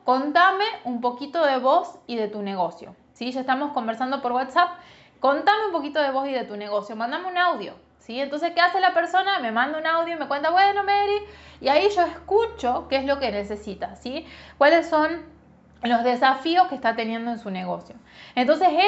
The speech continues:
esta habilidad de hacer preguntas es algo que tenemos que entrenar. Pero esta habilidad de hacer preguntas tiene que ir acompañada de la habilidad de escuchar, ¿sí?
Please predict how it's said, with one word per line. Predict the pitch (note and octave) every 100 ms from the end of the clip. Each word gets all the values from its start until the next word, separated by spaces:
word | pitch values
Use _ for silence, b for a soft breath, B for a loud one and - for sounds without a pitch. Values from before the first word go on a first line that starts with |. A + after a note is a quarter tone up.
| A4+
esta | - B3+ B3+ -
habilidad | - G#3+ A3 B3 B3+ C#4 E4 D#4
de |
hacer | A#3 B3 B3+ C4
preguntas | D#4 E4+ F#4 F4 E4+ D#4
es | D4
algo | C#4+ D4+
que | B3+
tenemos | G#3+ A3 A#3+ A#3+
que |
entrenar. | F#3+ F#3+ F3+ E3 F#3+ - B B B B
Pero | - E4 E4 D4+ -
esta | F#4+ G#4 G#4
habilidad | F4+ D4+ D4+ C#4+
de | A#3 A3+
hacer | C#4 C#4
preguntas | D#4 D#4+ F4+ F4 E4 D#4+ B3 G3
tiene | D4+ F4+ G4
que | G4 B3+
ir | A3+ G3+
acompañada | F#3+ B3 B3 C4 D4+ E4+ F4+ F#4 D#4+ D4+ D#4
de | A#3
la | G#3
habilidad | G3 A3+ B3 C4+ C#4
de | C#4+
escuchar, | C#4 - A#3+ - E4+ E4+ D#4 F#3+ - _
¿sí? | - F#3+ G#3 -